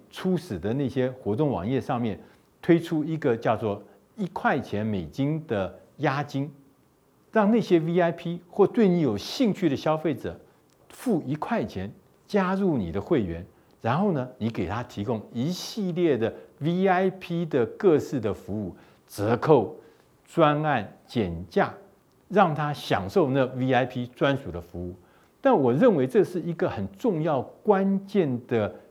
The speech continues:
过滤器，因为虽然只有一块钱美金，但是你就会知道谁真正愿意会为你掏钱。接着第三个任务是建立社群。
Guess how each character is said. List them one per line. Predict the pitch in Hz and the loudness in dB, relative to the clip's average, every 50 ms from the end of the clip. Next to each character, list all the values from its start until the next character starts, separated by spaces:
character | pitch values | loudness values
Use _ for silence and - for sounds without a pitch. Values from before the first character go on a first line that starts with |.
| _ _ - | _ _ 2
过 | - 175 143 | 4 4 4
滤 | 127 123 117 | 4 2 -4
器， | - - - 127 123 - _ _ _ _ _ _ _ _ _ _ _ | -6 -10 -10 -10 -12 -12 _ _ _ _ _ _ _ _ _ _ _
因 | - 190 196 | 2 4 4
为 | 170 | 4
虽 | 139 - 208 190 | 4 6 6 6
然 | 165 147 | 6 6
只 | - 170 | 4 4
有 | 131 | 2
一 | 113 135 | 2 0
块 | - - 185 131 | 4 4 4 4
钱 | - 117 117 | 4 2 0
美 | 107 90 78 | 0 -2 -4
金， | - 104 107 - - - _ _ - | -6 -8 -8 -8 -10 -20 _ _ -2
但 | - 143 131 | 0 0 0
是 | 117 123 | 0 -2
你 | 98 87 | -4 -4
就 | 90 113 | -2 0
会 | 127 127 117 | 0 0 -2
知 | - - 143 135 | -2 -4 -4 0
道 | 147 139 104 - - - - _ _ | 0 0 0 -2 -8 -18 -20 _ _
谁 | - - - - - 110 101 98 127 170 - - _ _ | -20 -20 -16 -8 -4 -2 -2 0 -2 -4 -8 -14 _ _
真 | - - 160 160 156 | 0 0 0 0 2
正 | 156 160 139 135 | 0 0 0 2
愿 | 139 160 151 139 | 2 2 2 4
意 | 127 113 101 - - - | 2 0 -2 -6 -12 -14
会 | - - 123 123 | -6 -4 -4 -2
为 | 147 147 151 135 107 | 2 2 2 2 2
你 | 92 87 80 78 - - _ - | 0 -4 -6 -10 -14 -18 _ -10
掏 | - 95 95 95 | -4 -4 -4 -4
钱。 | - - 87 76 76 - _ _ _ _ _ _ _ _ | -4 -8 -14 -14 -14 -20 _ _ _ _ _ _ _ _
接 | - 233 277 247 | 4 6 6 8
着 | 220 170 - - - | 8 6 4 2 -2
第 | - 254 | 0 0
三 | 240 233 240 226 202 | 2 4 4 4 4
个 | 196 | 4
任 | 190 190 185 175 | 4 4 4 4
务 | 165 147 | 2 -2
是 | 131 - - 139 123 - - - | -4 -4 -6 -8 -8 -8 -14 -10
建 | - 220 214 180 147 139 147 156 160 | 0 4 4 4 4 4 0 -2 -2
立 | 165 151 127 117 | 0 0 -2 -4
社 | 104 - - - - 220 156 113 | -6 -8 -8 2 6 6 6 6
群。 | - - - 92 85 98 | 4 -2 -6 -6 -6 -8